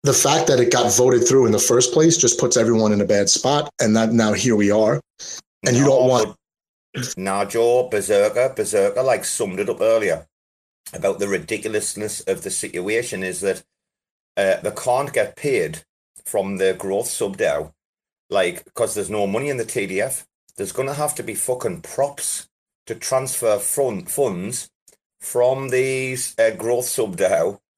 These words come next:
Speaker 2: back to the fucking T D F multisig or whatever to be then distributed to them. I don't even fucking know what's going on anymore.
Speaker 1: Well, that's the
Speaker 2: Like,
Speaker 1: thing.
Speaker 2: I
Speaker 1: I think you, you can't make these things so complicated that the regular person is just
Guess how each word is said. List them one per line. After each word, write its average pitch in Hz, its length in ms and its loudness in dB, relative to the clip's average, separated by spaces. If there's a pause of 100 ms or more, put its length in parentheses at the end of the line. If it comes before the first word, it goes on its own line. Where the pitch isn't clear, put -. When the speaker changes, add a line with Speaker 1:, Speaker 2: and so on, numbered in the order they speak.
(400)
Speaker 2:
back 131 260 0
to 139 120 -2
the 123 120 0
fucking 120 640 -2 (380)
T 123 220 -2
D 120 180 -2
F 123 140 0
multisig 127 500 -4
or 90 100 2
whatever 90 420 0 (300)
to 113 80 0
be 101 80 -2
then 98 260 0
distributed 101 640 -4
to 90 100 -10
them. 117 320 -2
I 151 180 0
don't 120 300 -2
even 95 240 -4
fucking 92 460 -8
know 92 140 -2
what's 78 280 -4
going 82 320 -4
on 101 140 -4
anymore. 160 500 0 (100)
Speaker 1:
Well, 131 120 4
that's 156 200 2
the 151 100 2
Speaker 2:
Like, - 140 2
Speaker 1:
thing. 160 180 4
Speaker 2:
I 160 60 2
Speaker 1:
I 135 40 2
think 185 280 2
you, 175 100 0 (380)
you 156 100 2
can't 202 300 2
make 160 280 4
these 143 280 4
things 139 260 4
so 135 220 6
complicated 147 640 4
that 120 100 2
the 120 80 2
regular 123 340 4
person 120 320 2
is 107 120 2
just 110 160 0